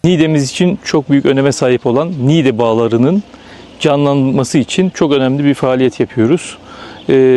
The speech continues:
bu da Niğde bağlarımızın, e, Bor'da yaklaşık on dönümlük bir araziye, e, yedi farklı çeşit bağımızı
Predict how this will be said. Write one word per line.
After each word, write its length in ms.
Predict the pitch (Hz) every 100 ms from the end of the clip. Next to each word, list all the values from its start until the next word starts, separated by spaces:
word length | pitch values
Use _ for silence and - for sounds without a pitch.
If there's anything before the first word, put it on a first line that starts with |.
| 127 123 120
bu 120 | 156
da 200 | 156 170
Niğde 320 | 143 151 143
bağlarımızın, 840 | 131 139 139 135 139 117 135 196 220 - - - - -
e, 300 | - 123 107
Bor'da 440 | 139 139 120 135
yaklaşık 540 | 160 139 - 135 - -
on 260 | 143 147
dönümlük 600 | 123 127 135 123 139 135
bir 260 | 131 107 127
araziye, 640 | 120 120 110 98 113 165 - - - - - -
e, 60 | 120 113 110 107
yedi 280 | 127 143 151
farklı 340 | - 127 -
çeşit 460 | - 120 123 - -
bağımızı 560 | 123 123 113 104 147